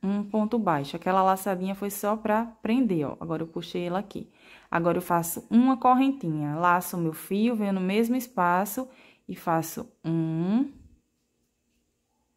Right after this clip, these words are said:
Dois... Três pontos altos. E vou pegar e vou puxar aqui um pouquinho pro lado, ó.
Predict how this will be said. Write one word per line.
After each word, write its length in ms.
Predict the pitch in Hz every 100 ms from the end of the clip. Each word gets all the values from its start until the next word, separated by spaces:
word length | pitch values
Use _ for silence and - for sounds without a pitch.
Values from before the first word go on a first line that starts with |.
| _ _ _ _ _ _ _ _ _ _ _ - - - _ _ _ _ _ _ _ _ _
Dois... 1200 | - 160 160 151 151 151 160 185 233 233 - - _ _ _ _ _ _ _ _ _ _ _ _ _ _ _ _ _ _ _ _ _ _ _ - - - _ _ _ _ _ _ _ _ _ _ _ _ _ _ _ _ _ -
Três 380 | 196 208 233
pontos 480 | 233 247 240 262 226
altos. 400 | 165 - - - - _ _ _
E 60 | 170
vou 120 | 202
pegar 520 | 202 190 190 208 190
e 80 | 180
vou 140 | 185 190
puxar 340 | 262 262 208
aqui 180 | 196 196
um 60 |
pouquinho 340 | 190 190 - 185
pro 200 | - 240
lado, 320 | 190 139 -
ó. 180 | -